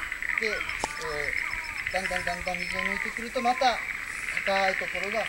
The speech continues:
先に出てきますから、それでまた分かるんですよ。そうすると、今度はこのレ-、このトンボ、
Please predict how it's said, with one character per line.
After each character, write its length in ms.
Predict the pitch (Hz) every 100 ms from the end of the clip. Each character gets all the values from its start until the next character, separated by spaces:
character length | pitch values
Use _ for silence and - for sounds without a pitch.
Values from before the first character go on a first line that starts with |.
| -
先 120 | -
に 100 | 220 226
出 80 |
て 80 | 226
き 120 | 226 160
ま 80 | 143
す 80 |
か 80 | -
ら、 240 | - - - - - - -
そ 100 | 269
れ 80 | 294
で 80 | 302
ま 80 | 277
た 160 | 240
分 80 | 185 175
か 80 | 175
る 80 |
ん 80 | 151
で 80 | 127
す 800 | - - - - - - - 247
よ。 0 |
そ 0 |
う 40 |
す 100 | 254 254
る 40 |
と、 80 | 240 240 -
今 120 | 220 214
度 100 | 277
は 160 | 285 202 - - - -
こ 80 | 180
の 120 | 175 165 165
レ-、 160 | 226 - - -
こ 60 |
の 80 | 202 190 - 208
ト 80 |
ン 140 | 220
ボ、 80 | 220